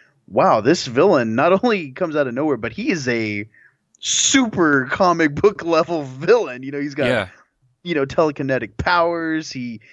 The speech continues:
Speaker 1: he talks funny. He's a, I mean, he's a full-on monster at the end. And, you know, I know it seems kind of like a stretch, but it kind of reminded me of Iron Man <laughs> a little bit. And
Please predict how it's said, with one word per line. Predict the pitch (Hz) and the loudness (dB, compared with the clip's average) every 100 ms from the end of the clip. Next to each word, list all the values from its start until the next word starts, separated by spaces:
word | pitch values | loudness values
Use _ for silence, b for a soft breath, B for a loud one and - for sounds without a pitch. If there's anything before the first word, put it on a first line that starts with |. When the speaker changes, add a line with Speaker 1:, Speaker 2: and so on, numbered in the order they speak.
| B B _ | B B _
Speaker 1:
he | 117 | -12
talks | 101 139 135 - - | -4 2 2 2 -2
funny. | 135 131 123 | -2 -2 -2
He's | 123 | -2
a, | 107 | -2
I | 98 104 135 | -4 -2 0
mean, | 127 120 | 2 4
he's | 135 127 | 4 4
a | 110 98 - | 2 2 -4
full-on | - 147 147 127 110 | -8 4 6 6 4
monster | 113 147 165 - 113 | 4 4 2 0 -2
at | 107 - | -2 -4
the | - - | -12 -2
end. | 156 151 120 | 2 4 2
And, | 107 B B - | -2 B B 0
you | 175 | 4
know, | 202 | 6
I | 180 214 | 6 4
know | 208 220 | 4 2
it | 202 | 0
seems | - 196 - | -4 -8 -4
kind | 208 175 | -2 -2
of | |
like | 143 104 | -4 -4
a | 107 | -8
stretch, | - 131 147 135 - | -4 0 0 0 -4
but | 113 104 - | -2 -2 -2
it | 143 | -2
kind | 143 302 | 0 2
of | 311 | 6
reminded | 320 311 240 | 6 4 2
me | |
of | 170 - | 0 0
Iron | 139 160 147 | 0 2 0
Man | 120 110 143 | 0 -2 0
<laughs> | |
a | 196 | 2
little | 160 170 160 | 2 2 2
bit. | 131 107 67 | 0 -2 -2
And | 143 151 | 0 0